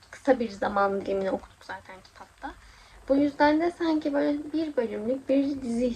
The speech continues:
izlemişim havası verdi. Kitabı bitirdiğimde bunu çok net hissettim. Hani okurken de evet bir senaryo metnine çok benziyor. Onun gibi bir şey okuyoruz. Ama kitap bittiğinde bunu gerçekten yaşadığımı hissettim yani. Kitabı sevdim.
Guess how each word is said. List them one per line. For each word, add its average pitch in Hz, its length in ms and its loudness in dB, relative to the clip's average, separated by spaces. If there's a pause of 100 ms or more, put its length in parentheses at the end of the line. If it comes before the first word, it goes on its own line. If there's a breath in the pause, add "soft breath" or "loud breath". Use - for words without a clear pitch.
(160)
izlemişim 202 540 -12
havası 196 400 -18
verdi. 196 220 -14 (100)
Kitabı 254 300 -4
bitirdiğimde 277 420 -4
bunu 302 220 2
çok - 280 -2
net 226 240 -6
hissettim. - 460 -16 (380 loud breath)
Hani 220 180 -10
okurken 247 540 -4
de - 80 -2
evet 233 280 -2
bir 247 40 4
senaryo 233 500 2
metnine 214 440 0
çok - 340 -6
benziyor. 285 520 -2 (460 loud breath)
Onun 226 260 -2
gibi 269 240 0
bir - 40 -10
şey 285 200 4
okuyoruz. 285 500 0 (400 loud breath)
Ama 277 200 2
kitap - 380 2
bittiğinde 269 500 4
bunu 247 440 6
gerçekten 262 500 6
yaşadığımı 220 460 2
hissettim - 600 -2
yani. 196 320 -4 (760 loud breath)
Kitabı 320 260 2 (120)
sevdim. 262 420 4